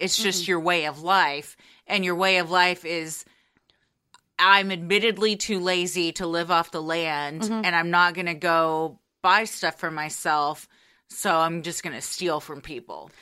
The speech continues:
Speaker 1: I
Speaker 2: And
Speaker 1: mean,
Speaker 2: I think
Speaker 1: that's, that's against the law.
Speaker 2: Yeah,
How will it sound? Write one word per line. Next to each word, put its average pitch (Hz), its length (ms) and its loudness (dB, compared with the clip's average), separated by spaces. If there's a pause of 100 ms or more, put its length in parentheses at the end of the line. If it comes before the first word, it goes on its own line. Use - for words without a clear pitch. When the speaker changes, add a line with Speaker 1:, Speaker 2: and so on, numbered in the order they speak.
(160)
Speaker 1:
I 202 60 2
Speaker 2:
And 247 80 4
Speaker 1:
mean, 269 100 6
Speaker 2:
I 214 60 6
think 311 140 2
Speaker 1:
that's, - 160 -8 (120)
that's 190 320 2
against 190 420 -2
the 214 80 0
law. 220 360 -2 (280)
Speaker 2:
Yeah, 320 180 2